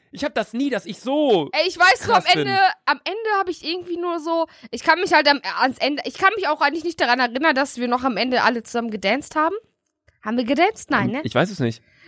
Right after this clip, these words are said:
Speaker 1: Wir standen
Speaker 2: Ich
Speaker 1: da nur.
Speaker 2: Ich weiß,
Speaker 1: Tobi
Speaker 2: aber
Speaker 1: war auf einmal D J, <laughs> das war jetzt noch, nee,
Speaker 2: Nein!
Speaker 1: Licht, Licht-D J war der.
Speaker 2: Ich weiß, am Ende hab ich irgendwie so Maracuja-Shot oder so abgezogen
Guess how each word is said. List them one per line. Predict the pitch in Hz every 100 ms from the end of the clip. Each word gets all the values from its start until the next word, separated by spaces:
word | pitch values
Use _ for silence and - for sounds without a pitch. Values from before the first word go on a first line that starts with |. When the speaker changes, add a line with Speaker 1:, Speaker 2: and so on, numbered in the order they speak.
| -
Speaker 1:
Wir | 131
standen | - 170 -
Speaker 2:
Ich |
Speaker 1:
da | 139
nur. | 120 120 117 _ _
Speaker 2:
Ich | - 370
weiß, | 466
Speaker 1:
Tobi | 208 214
Speaker 2:
aber | 196
Speaker 1:
war | 196
auf |
einmal | 208 180 170
D | 233
J, | 202 196 -
<laughs> | 415
das | 175 -
war | 175
jetzt |
noch, | 175 165
nee, | 196 185
Speaker 2:
Nein! | - 698 698 - 175
Speaker 1:
Licht, | 185 277 - 151
Licht-D | 175 165 156
J | 147
war | 143
der. | 135 131 117 - - -
Speaker 2:
Ich | 302
weiß, | 330 349 -
am | 359 302
Ende | 349 392
hab | 349
ich | 311
irgendwie | 349 370
so | 285 285
Maracuja-Shot | 294 320 294 - 311 453 427 466 381
oder | 370 349
so | 311
abgezogen | 330 - - - 359 370